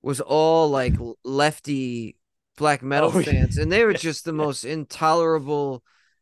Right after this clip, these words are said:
Speaker 1: people to be around. I mean, me and my friend were
Speaker 2: It's
Speaker 1: like
Speaker 2: so fucking weird,
Speaker 1: Yeah.
Speaker 2: man. It's like, how did you think? I'm, I'm sorry, but
Speaker 1: Yeah.
Speaker 2: how did you think, right? You've got a band, right? The,
Speaker 1: <laughs> Yeah.
Speaker 2: the first album they made is called Pale Folklore.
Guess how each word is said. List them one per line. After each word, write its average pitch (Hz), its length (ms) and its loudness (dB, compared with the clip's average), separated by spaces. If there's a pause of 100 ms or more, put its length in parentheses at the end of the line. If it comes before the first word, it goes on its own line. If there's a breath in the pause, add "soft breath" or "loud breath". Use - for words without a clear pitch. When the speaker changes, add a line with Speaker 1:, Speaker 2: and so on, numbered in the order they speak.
(220)
Speaker 1:
people 123 680 -4
to 135 100 -10
be 143 200 0
around. 123 340 -2
I 156 60 -2
mean, 170 220 0
me 226 140 2
and 214 100 2
my 165 160 2
friend 165 420 -2
were - 140 0
Speaker 2:
It's 120 100 -6
Speaker 1:
like 220 180 -6
Speaker 2:
so 247 480 2
fucking 233 420 -6
weird, 175 200 2
Speaker 1:
Yeah. 160 160 6
Speaker 2:
man. 156 140 0
It's 165 100 -12
like, 208 140 -8 (120)
how 294 300 -2
did 294 160 -6
you 277 120 4
think? 190 240 0
I'm, 160 140 0
I'm 175 220 0
sorry, 165 320 2
but 180 40 4
Speaker 1:
Yeah. 180 140 4
Speaker 2:
how 233 340 -4
did 247 180 -8
you 208 100 0
think, 143 320 -6
right? 135 160 -4
You've 165 160 -4
got 202 160 2
a 196 60 0
band, 151 520 -2
right? 139 260 -2
The, 160 100 -4
Speaker 1:
<laughs> - 20 -2
Yeah. 180 160 0
Speaker 2:
the 143 80 -2
first 214 340 0
album 196 220 0
they 165 100 0
made 156 260 2
is 131 80 -6
called 151 260 -6
Pale 196 380 2
Folklore. 143 800 -2